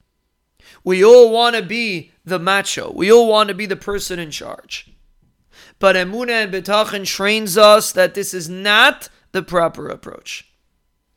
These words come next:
You should be dependent, but dependent not on anybody else, on the Ribbono Shel Olam.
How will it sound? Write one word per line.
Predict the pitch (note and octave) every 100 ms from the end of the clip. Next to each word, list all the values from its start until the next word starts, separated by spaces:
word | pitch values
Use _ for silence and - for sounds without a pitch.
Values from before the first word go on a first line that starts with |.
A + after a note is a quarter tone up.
| _ - _
You | F3+ G#3+
should | - G#3 F3+
be | G#3 A#3 A3
dependent, | F#3 A3+ F#3+ A3 A3+ G#3 F#3 - - - _ _ _ _ - -
but | G3 -
dependent | F#3 D3 F3+ G#3+ A3 C#4+ B3
not | G#3+ G#3+
on | B3
anybody | C4 C4+ D4+
else, | E4 B3 F3 - -
on | E3+
the | E3
Ribbono | D3+ - A2 -
Shel | - -
Olam. | -